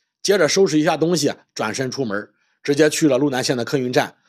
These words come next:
坐上了一辆去昆明的客车。晚上迫不及待的就去了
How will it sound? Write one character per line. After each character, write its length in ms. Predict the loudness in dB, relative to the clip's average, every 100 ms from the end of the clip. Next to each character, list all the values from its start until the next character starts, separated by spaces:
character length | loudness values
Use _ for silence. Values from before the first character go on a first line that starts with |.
| _ -2
坐 200 | 2 2
上 80 | 0
了 80 | -2
一 120 | -2
辆 120 | -2
去 140 | -4
昆 220 | -8 -6 -6
明 100 | -8
的 60 |
客 160 | -8 -10
车。 260 | -10 -14 _ _ _ _ _
晚 320 | -4 -2 -2
上 260 | -2 -2 -4
迫 200 | 0 2
不 140 | 2 -2
及 140 | 0
待 180 | 2 2
的 140 | 0
就 180 | -2 -4
去 220 | -4 -2
了 180 | -2 -4